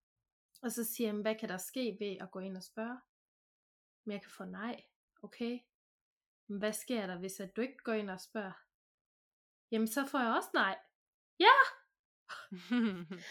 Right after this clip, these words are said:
Speaker 1: Men det var, det var et stykke hen i,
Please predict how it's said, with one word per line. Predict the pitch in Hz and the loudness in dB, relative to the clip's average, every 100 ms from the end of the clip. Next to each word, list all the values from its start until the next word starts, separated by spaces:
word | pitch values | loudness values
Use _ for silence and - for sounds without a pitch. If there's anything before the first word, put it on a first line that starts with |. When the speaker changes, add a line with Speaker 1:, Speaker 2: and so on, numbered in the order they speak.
| - | -4
Speaker 1:
Men | 247 247 240 | 2 2 2
det | 269 | 4
var, | 269 262 - _ | 4 2 -6 _
det | 262 | 2
var | 247 240 | 4 4
et | 247 226 | 2 -6
stykke | - 294 294 | -2 -2 0
hen | 262 240 254 - _ | 0 0 0 -8 _
i, | - 220 202 | 0 0 0